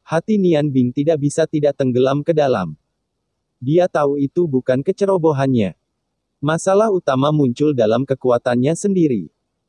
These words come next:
Di depannya, pria bernama Shizu ini pasti pemimpin orang-orang ini dalam kegelapan, yaitu kadal yang disebut Galamandis, dan dengan pengalamannya, pertempurannya dengan Sina terlihat cacat.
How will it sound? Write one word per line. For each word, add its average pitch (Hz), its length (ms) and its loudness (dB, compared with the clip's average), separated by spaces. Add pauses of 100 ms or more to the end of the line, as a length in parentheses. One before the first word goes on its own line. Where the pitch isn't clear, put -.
(300)
Di 139 160 -2
depannya, 135 480 0
pria 160 400 0
bernama 127 400 0
Shizu 175 320 0
ini 151 240 0
pasti 147 400 -4
pemimpin 147 480 0
orang-orang 135 560 0
ini 127 320 0
dalam 104 240 0
kegelapan, 117 720 -2
yaitu 165 480 0
kadal 135 320 2
yang 123 240 0
disebut 113 400 -2
Galamandis, 117 800 0
dan 113 160 2
dengan 139 320 0
pengalamannya, 120 800 0
pertempurannya 156 800 0
dengan 113 240 0
Sina 175 400 -2
terlihat 135 400 -2
cacat. 143 480 -4